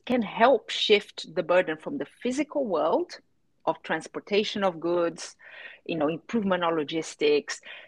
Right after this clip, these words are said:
that I think is important for sustainability of human presence on the planet. But then there's the flip side,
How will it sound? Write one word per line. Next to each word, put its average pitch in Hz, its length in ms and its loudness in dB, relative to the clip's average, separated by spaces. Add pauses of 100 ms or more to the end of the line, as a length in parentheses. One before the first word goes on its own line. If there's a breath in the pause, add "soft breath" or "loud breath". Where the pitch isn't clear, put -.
(140 loud breath)
that 180 180 4
I 185 160 6 (160)
think 240 320 4
is 196 160 -2
important 196 680 -2
for 151 100 -4
sustainability 143 1120 -2 (140)
of 160 200 2
human 170 460 -4 (140)
presence - 800 0 (320)
on 160 120 0
the 131 80 -4
planet. - 520 -8 (920 loud breath)
But 226 160 8
then 339 180 6
there's 311 200 2
the 226 100 6
flip - 320 -2
side, - 600 2